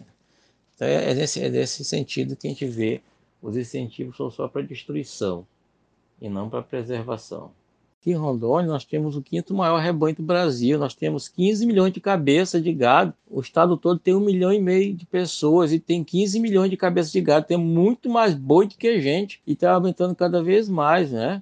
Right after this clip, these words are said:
E também a cultura da, da soja, tá havendo uma expansão muito grande de plan-, de plantação de soja, e o interesse, então, é derrubar mesmo, derrubar,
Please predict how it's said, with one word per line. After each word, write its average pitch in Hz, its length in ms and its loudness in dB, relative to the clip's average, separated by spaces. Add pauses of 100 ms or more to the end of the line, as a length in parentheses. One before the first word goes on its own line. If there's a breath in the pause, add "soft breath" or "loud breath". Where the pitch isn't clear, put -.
(160)
E 156 260 4
também 160 320 0
a 190 60 2
cultura 180 380 -2
da, 170 180 4
da 170 160 0
soja, 151 640 0 (200)
tá 160 120 0
havendo 170 220 2
uma 180 100 0
expansão 175 420 -2
muito 202 260 -2
grande 170 260 0
de - 60 -20
plan-, 165 280 -2
de 156 140 -6
plantação 156 500 -2
de 170 120 -10
soja, 135 640 0 (360 soft breath)
e 139 80 -6
o 147 40 -2
interesse, 165 520 0
então, 175 240 2
é 196 80 2
derrubar 208 600 2
mesmo, 160 300 -4
derrubar, 147 760 -4